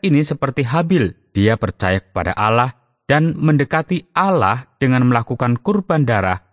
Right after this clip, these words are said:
sebagai persembahan. Sehingga keturunan Adam terbagi menjadi dua garis keturunan, keturunan dari Kabil dan keturunan dari Set.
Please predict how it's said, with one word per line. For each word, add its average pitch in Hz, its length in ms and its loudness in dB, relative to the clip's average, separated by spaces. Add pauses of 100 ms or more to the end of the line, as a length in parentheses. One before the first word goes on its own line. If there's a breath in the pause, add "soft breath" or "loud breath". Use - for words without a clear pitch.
(160)
sebagai 131 480 -2
persembahan. 101 1040 -4
Sehingga 95 640 0
keturunan 113 480 0
Adam 95 320 -2
terbagi 110 480 -4
menjadi 107 400 0
dua 175 320 0
garis 131 240 -2
keturunan, 170 640 0 (320)
keturunan 131 640 2
dari 95 240 0
Kabil 156 800 -2
dan 135 240 2 (160)
keturunan 160 560 0
dari 135 240 0
Set. 165 320 0